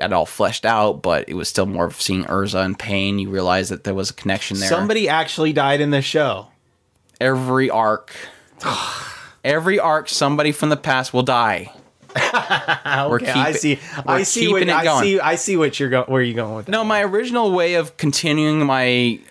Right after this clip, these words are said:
Speaker 1: my
Speaker 2: I thought,
Speaker 1: belief
Speaker 2: I
Speaker 1: that
Speaker 2: thought,
Speaker 1: every
Speaker 2: I thought you were gonna po-, point at the, the fairy tale guy. Uh, what was his name? Ron from
Speaker 1: But no, my thing was the females. I always, I always claim that every arc had a female character from the past that was cute that would die.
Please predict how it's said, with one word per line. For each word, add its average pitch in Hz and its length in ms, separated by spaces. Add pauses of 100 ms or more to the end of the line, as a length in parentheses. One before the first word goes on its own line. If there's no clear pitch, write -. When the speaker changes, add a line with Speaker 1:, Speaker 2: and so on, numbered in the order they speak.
Speaker 1:
my 123 180
Speaker 2:
I - 40
thought, 123 100
Speaker 1:
belief 139 240
Speaker 2:
I 180 80
Speaker 1:
that 139 100
Speaker 2:
thought, 127 100
Speaker 1:
every 131 200
Speaker 2:
I 170 140
thought 202 200
you 160 80
were 156 100
gonna 143 180
po-, - 180 (120)
point 143 280
at 123 140
the, 123 400
the 120 100
fairy 160 300
tale 131 240
guy. 117 480 (140)
Uh, 117 260
what 120 220
was 123 120
his 117 240
name? 117 260
Ron 120 360
from 113 400 (520)
Speaker 1:
But 220 100
no, 254 120
my 226 120
thing 226 280
was 185 220
the - 180 (140)
females. 117 680
I 104 100
always, 131 320
I 117 80
always 127 160
claim 131 240
that 120 100
every 120 240
arc 113 300
had 107 260
a 101 100
female 117 460
character 104 460
from 104 180
the 104 60
past 104 320
that - 80
was 95 100
cute - 260
that - 100
would - 100
die. 50 340